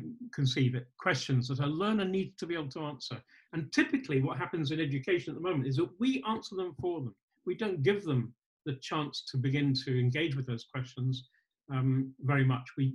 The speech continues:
take it as our responsibility as teachers to do it.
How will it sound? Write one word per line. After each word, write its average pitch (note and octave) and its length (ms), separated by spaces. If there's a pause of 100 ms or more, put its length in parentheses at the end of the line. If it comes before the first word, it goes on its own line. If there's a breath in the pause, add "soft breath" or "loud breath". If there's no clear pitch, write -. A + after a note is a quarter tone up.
(120)
take D#3+ 220
it F#3 140
as C3 80
our D3+ 160
responsibility C3+ 640
as B2 100
teachers B2+ 420
to - 100
do E3 120
it. A#2+ 140